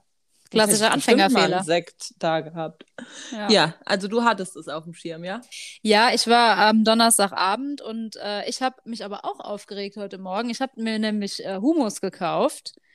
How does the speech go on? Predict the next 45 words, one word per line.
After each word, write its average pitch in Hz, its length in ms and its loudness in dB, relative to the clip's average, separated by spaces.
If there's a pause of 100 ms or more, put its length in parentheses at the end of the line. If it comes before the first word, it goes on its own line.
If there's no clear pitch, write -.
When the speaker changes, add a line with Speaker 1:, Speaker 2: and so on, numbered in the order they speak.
(420)
Speaker 1:
am 214 240 -2
Donnerstagabend 277 1400 -2 (300)
und 233 160 -4
der 233 100 2
läuft 262 320 -2
morgen 285 320 0
ab. 269 220 -2 (1120)
Speaker 2:
Ja, 233 180 4
da 208 120 4
achte 208 180 2
Speaker 1:
Hm. 196 60 -12
Speaker 2:
ich 240 120 -14
mittlerweile 220 680 -10
auch 196 120 -14
immer 165 220 -18
drauf. 151 420 -12
Muss 196 180 -12
man 233 180 -4
ein - 20 -6
bisschen 233 320 -8
gucken, 143 360 -8
gell? 160 360 -10
Aber 170 180 -4
den 170 140 -4
kannst 175 260 -6
du 160 60 -6
noch 151 160 -8
essen. - 340 -10 (260)
Der 190 120 2
geht 160 140 -4
Speaker 1:
Ja, 196 200 2
Speaker 2:
noch 202 60 4
Speaker 1:
den 196 180 0
Speaker 2:
rein. 214 80 4
Speaker 1:
esse 359 160 2
ich - 220 -4
auch. 156 400 -10
Aber 185 420 -4
Speaker 2:
Ja. 170 80 -10
Speaker 1:
was 175 180 -6
soll 277 240 -2
der 254 140 -2
Scheiß? 165 800 -14 (240)
Also 165 600 -10 (640)
Speaker 2:
Ja. 151 380 -2